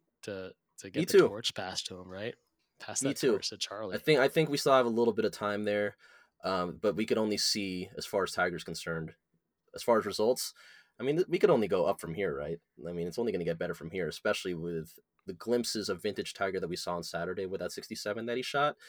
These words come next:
Speaker 1: Oh,
Speaker 2: uh, as far
Speaker 1: exactly.
Speaker 2: as, yeah, he al-, he almost, he almost had an albatross. He almost had an acer in the weekend. So it was definitely a lot of fun watching him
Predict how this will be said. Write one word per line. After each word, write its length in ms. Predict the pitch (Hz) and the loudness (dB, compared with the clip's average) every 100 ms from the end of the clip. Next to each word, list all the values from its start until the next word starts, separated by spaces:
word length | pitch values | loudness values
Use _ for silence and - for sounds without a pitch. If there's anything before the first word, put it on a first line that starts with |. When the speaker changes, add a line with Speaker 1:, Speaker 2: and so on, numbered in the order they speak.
| - - _ _ _ _ - | -20 -20 _ _ _ _ -14
Speaker 1:
Oh, 80 | 107 | -10
Speaker 2:
uh, 100 | 98 | -8
as 140 | 98 | -6
far 260 | 98 101 92 | -2 0 0
Speaker 1:
exactly. 60 | 92 | -2
Speaker 2:
as, 160 | - _ | -10 _
yeah, 280 | 98 92 82 | -2 -2 -2
he 200 | - 101 | -4 -2
al-, 220 | 92 101 | 0 0
he 180 | 90 110 | -2 0
almost, 400 | 110 120 113 - _ _ | 2 2 0 -4 _ _
he 120 | - | -4
almost 180 | 113 117 | -2 0
had 100 | 117 | 0
an 80 | 104 | 2
albatross. 500 | 90 87 - 78 - | 0 -2 -4 -4 -6
He 100 | 95 | -6
almost 220 | 95 104 | -6 -2
had 120 | 104 | -2
an 80 | 101 | -2
acer 320 | 90 87 - 90 | -4 -6 -4 -4
in 80 | |
the 60 | 82 | -4
weekend. 400 | 80 80 71 73 - - - | -6 -8 -12 -12 -20 -20 -16
So 260 | - 110 95 | -2 2 6
it 60 | 123 | 6
was 200 | 139 - | 4 4
definitely 480 | 135 131 135 123 | 6 6 6 2
a 60 | 107 | 4
lot 240 | 104 104 | 6 4
of 60 | 104 | 2
fun 220 | 104 98 | -2 -2
watching 340 | 87 87 - 85 | -2 -2 -4 -6
him 200 | 85 | -8